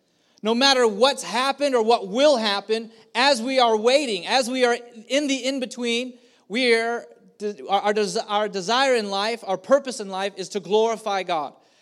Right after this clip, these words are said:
to give him glory, to give him praise. And whatever glory and praise that we receive in this life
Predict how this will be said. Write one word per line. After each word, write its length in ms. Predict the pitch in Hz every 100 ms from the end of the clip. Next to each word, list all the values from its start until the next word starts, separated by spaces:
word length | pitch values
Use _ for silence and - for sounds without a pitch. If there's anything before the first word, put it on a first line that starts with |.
| _
to 140 | - 185
give 260 | 180 254
him 340 | 208 233 220 196
glory, 440 | 185 226 220 170
to 120 | 165
give 260 | 170 233 233
him 300 | 208 214 208 - _
praise. 680 | - 226 185 127 - - - _ _ _ _ _ _ _
And 80 | 170
whatever 340 | 226 262 254
glory 540 | 214 196 254 269 269 233
and 160 | 214
praise 340 | - 240 254 202
that 140 | 196
we 240 | 190 277
receive 540 | 285 254 - 233 226 196
in 200 | 190 190
this 260 | 233 277 202
life 400 | 175 175 180